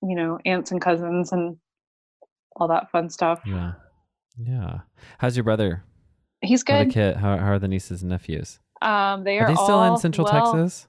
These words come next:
Speaker 1: Yeah, everybody's, everybody's in Central Texas. They're good. Um, all growing like crazy.
Speaker 2: Yeah.
Speaker 1: Just like Sophia, growing like weeds.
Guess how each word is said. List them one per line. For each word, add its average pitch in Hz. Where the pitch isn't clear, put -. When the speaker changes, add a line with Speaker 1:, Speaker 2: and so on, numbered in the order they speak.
Speaker 1:
Yeah, 302
everybody's, 247
everybody's 233
in 226
Central 226
Texas. 196
They're 202
good. 190
Um, 190
all 196
growing 190
like 190
crazy. 196
Speaker 2:
Yeah. 107
Speaker 1:
Just -
like 185
Sophia, 185
growing 185
like 196
weeds. 226